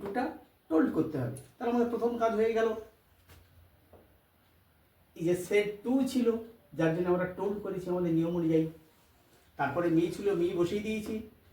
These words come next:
এবারে বলেছে কি দু নম্বরে? দু নম্বরে বলেছে এই যে ইনভার্টেড কমা, এটা তুলে দিয়ে কিন্তু that যোগ করতে হবে। ইনভার্টেড কমা তুলে দিয়ে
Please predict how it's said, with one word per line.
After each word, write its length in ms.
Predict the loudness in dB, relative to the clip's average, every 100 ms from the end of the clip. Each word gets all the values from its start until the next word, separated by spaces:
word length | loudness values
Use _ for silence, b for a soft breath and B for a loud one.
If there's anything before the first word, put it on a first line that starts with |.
| -20 -8
এবারে 260 | 2 6 6
বলেছে 300 | 6 4 4
কি 120 | 0
দু 120 | -2
নম্বরে? 420 | 0 2 2 2 0 -12 -20 -20 -20 -20 _ -20 -20 _ _ _ _ _ _ -8
দু 100 | -2
নম্বরে 340 | 2 4 4 6
বলেছে 540 | 4 4 4 2 2 -4 -8
এই 120 | -6
যে 60 | -2
ইনভার্টেড 680 | 2 4 4 2 0 0 2
কমা, 360 | 4 2 0 -10 -20 _ -20 -20 -20 -20 -20 _ -8
এটা 280 | -2 -2
তুলে 220 | 0 2 2
দিয়ে 260 | 4 2
কিন্তু 460 | 2 -4 -2 -4 -6 -14 -4 4
that 200 | 6 4
যোগ 260 | 2 -2
করতে 240 | -2 -2 0
হবে। 100 | 2
ইনভার্টেড 380 | 2 2 0
কমা 160 | 0 0 0
তুলে 160 | 0
দিয়ে 240 | 0 -2